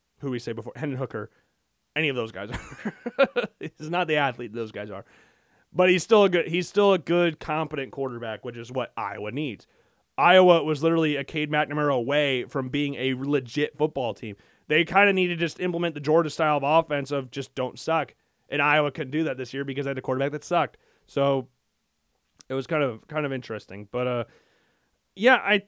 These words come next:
think that's pretty much all I've got for you today. I think,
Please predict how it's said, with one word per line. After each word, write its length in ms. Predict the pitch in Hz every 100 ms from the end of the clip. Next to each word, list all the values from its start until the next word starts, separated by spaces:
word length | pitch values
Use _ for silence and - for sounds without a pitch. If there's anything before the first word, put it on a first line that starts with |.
| _
think 240 | 226 302
that's 180 | 302 285
pretty 440 | - - 277 294 285
much 320 | 277 277 -
all 220 | - 247 254
I've 200 | 247 180
got 300 | 233 240 -
for 100 | 233
you 100 | 240
today. 420 | 233 240 240 247 _ _ -
I 60 | 143
think, 360 | - 202 233